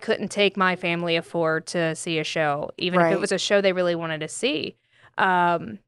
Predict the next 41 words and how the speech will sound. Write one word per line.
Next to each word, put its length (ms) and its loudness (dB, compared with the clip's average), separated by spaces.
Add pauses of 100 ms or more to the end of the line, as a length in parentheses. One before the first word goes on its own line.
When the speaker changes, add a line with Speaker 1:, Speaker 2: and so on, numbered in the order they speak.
Speaker 1:
so 160 4
we 80 10
wanna 200 6
make 200 4
sure 240 2
that 140 0
that 200 4
art 220 4
is 140 -8
accessible 580 -2
for 260 0
everyone 640 0
in 120 0
our 100 4
community, 680 -6
no 140 -4
matter 420 0 (360)
where 320 4
they 180 2
are 480 4 (100)
financially, 840 0 (460)
um, 540 0 (140)
at 240 0
that 240 0
point 280 -6
in 80 -8
time. 480 -2 (200)
So 160 -2
that 180 4
is 160 2
our 240 4
mission 560 -2
for 180 0
our 120 6
patrons. 500 -4
And 100 -4
then 60 2
our 100 6
mission 440 0
for 480 4
our 500 6